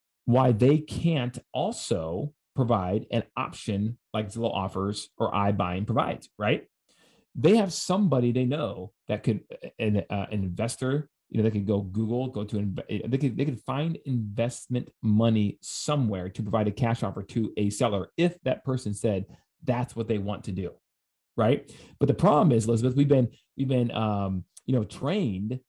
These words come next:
for so many years, right? Real estate professionals that we take a listing, we sell it traditionally. That's what we do. Well, here come along the iBuy, iBuyers and realize that, you know, in Mar-, in, in Phoenix too,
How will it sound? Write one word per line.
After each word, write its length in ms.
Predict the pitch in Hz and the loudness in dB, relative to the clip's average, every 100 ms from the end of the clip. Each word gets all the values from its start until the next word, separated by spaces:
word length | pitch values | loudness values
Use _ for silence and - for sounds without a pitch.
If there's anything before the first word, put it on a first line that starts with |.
| _ _ | _ _
for 140 | 120 | -8
so 240 | 110 - 165 | -6 0 4
many 160 | 135 | 6
years, 600 | 117 107 180 196 82 90 | 6 4 2 -2 -6 -10
right? 160 | 104 107 | -6 -4
Real 80 | 110 | -4
estate 140 | 131 | -6
professionals 560 | 110 117 185 - 98 98 | -4 -2 -2 -2 -6 -2
that 260 | 107 101 - _ _ - | -2 -2 -8 _ _ 0
we 120 | 117 | 2
take 240 | 135 117 | 4 2
a 60 | 113 | 2
listing, 400 | 151 - 107 - _ _ _ _ - | 0 -2 -8 -14 _ _ _ _ -4
we 140 | 117 | -2
sell 300 | - 117 104 | -2 -4 -4
it 60 | - | -4
traditionally. 640 | 117 117 156 - 78 - _ _ | -2 -2 -2 -6 -10 -14 _ _
That's 260 | 110 117 - | -8 -8 -6
what 160 | 92 | -6
we 200 | 104 110 | 0 0
do. 360 | 98 113 180 - _ _ _ _ - | 0 -2 -4 -6 _ _ _ _ 2
Well, 160 | 123 | 4
here 100 | 147 | 6
come 160 | 151 139 | 4 0
along 300 | 127 131 123 | -2 -2 -2
the 100 | 113 | -2
iBuy, 500 | 113 208 120 95 90 - | -2 -4 -4 -6 -10 -6
iBuyers 800 | 107 101 120 113 190 117 110 127 _ _ - | -2 0 2 2 2 0 -4 -8 _ _ -8
and 180 | 117 107 | -6 -4
realize 380 | 220 120 110 | -2 0 2
that, 160 | 110 110 | 2 2
you 60 | 127 | 4
know, 80 | |
in 60 | 110 | 4
Mar-, 180 | 101 - | 2 0
in, 180 | 113 107 | -4 -6
in 80 | 101 | -2
Phoenix 320 | 160 151 - | 0 0 -2
too, 200 | - 165 | -2 -2